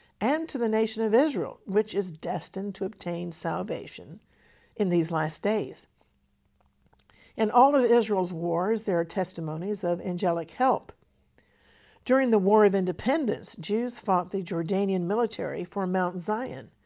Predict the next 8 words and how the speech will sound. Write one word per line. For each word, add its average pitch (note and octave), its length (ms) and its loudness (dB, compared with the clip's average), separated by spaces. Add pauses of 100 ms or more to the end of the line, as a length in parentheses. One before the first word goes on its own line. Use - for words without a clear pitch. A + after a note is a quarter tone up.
(500)
and F#3 180 -2
found D4 340 -2
themselves F3+ 520 -2
surrounded A3 540 -2
by F3 160 2
hundreds A#3 520 -6
of G#3 120 0
soldiers. - 760 -4